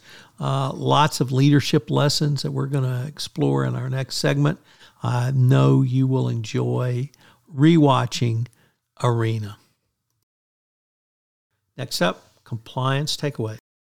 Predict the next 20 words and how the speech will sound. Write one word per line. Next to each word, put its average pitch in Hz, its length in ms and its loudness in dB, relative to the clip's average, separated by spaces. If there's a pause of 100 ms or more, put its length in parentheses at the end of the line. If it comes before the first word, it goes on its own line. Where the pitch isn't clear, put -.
(260)
So - 120 2
what 254 140 6
are 254 60 -2
some 254 200 2
of 233 40 2
the 220 80 4
compliance 196 520 2
takeaways 139 540 0
from 131 160 -4
this - 460 -4
case 131 580 0
or 131 100 2
this 123 340 -2
episode? 127 540 -2
I, 139 180 -4
I 220 180 0
think 349 260 -2
there's 285 160 2
some 170 160 2
interesting 190 800 0